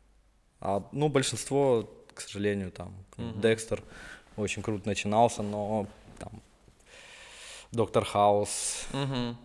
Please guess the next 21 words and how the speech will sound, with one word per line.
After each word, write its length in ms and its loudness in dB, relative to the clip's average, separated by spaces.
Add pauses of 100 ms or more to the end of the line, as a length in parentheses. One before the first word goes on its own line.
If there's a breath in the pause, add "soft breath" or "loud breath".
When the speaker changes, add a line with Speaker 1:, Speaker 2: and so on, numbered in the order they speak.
Speaker 1:
отличный 760 -2
процедурал, 720 2
хороший 400 -4
сериал, 400 -2 (520 loud breath)
но 400 -2 (520)
по 200 0 (380)
концу 360 -4
сезонов 480 0
там 200 -6
уже 160 -10
такие 380 -8
повторения, 600 -2
повторений, 720 -4 (840 soft breath)
и, 80 -12
к 80 -20
сожалению, 480 -6
тоже 220 -8
там 140 -12
потерял 360 -10
в 60 -18
качестве. 420 -10